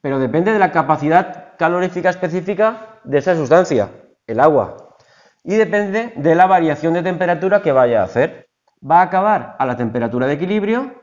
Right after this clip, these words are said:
y empezó a la temperatura inicial que he llamado T sub dos.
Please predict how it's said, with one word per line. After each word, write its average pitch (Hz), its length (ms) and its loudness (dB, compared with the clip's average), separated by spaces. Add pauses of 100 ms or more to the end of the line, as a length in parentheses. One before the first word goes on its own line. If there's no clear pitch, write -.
y 160 120 -6
empezó 196 520 -6
a 156 80 -2
la 143 120 -2
temperatura 131 560 -2
inicial 165 400 -2
que 147 80 -4
he - 20 -4
llamado 131 480 -2
T 107 140 -6
sub 92 180 -12
dos. - 320 -20